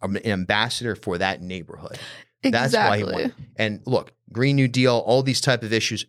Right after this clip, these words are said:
Speaker 1: extremely important. They matter, no question about it. But,
Speaker 2: Mm-hmm.
Speaker 1: uh, I did not like the way that they responded when, you know, when, when she lost. I thought that was completely ridiculous, and it, it put a sour taste in my mouth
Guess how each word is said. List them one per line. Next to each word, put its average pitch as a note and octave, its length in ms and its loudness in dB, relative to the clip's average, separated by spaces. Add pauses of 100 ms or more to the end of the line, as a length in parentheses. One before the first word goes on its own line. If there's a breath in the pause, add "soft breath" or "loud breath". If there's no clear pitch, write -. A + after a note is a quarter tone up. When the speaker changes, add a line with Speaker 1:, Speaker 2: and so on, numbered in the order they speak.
Speaker 1:
extremely B2+ 520 -2
important. G2+ 440 -2
They G2 200 0
matter, G#2+ 500 2
no A2 240 -2
question G#2+ 400 -2
about F#2 260 0
it. - 200 -14
But, G#2 180 0
Speaker 2:
Mm-hmm. - 420 -4
Speaker 1:
uh, G2+ 160 0
I C3 200 2
did B2 160 -4
not A#2+ 280 2
like A#2 220 2
the A2 80 -2
way G2+ 160 0
that F2 160 -6
they G2 140 0
responded F#2 640 -2
when, F2+ 340 -6
you G2+ 100 -6
know, E2 320 -12
when, G2 260 -6
when F#2 200 -6
she - 240 -2
lost. G2+ 520 2
I G2 140 -2
thought G2+ 240 2
that F2+ 140 2
was E2+ 100 -6
completely F2 400 -6
ridiculous, F2 680 -6
and D#2 100 -6
it, D2+ 120 -8
it F2+ 120 -10
put G#2+ 160 0
a F2 40 -6
sour A2+ 320 2
taste G#2+ 300 -2
in F#2 60 0
my F#2 180 0
mouth E2+ 340 -10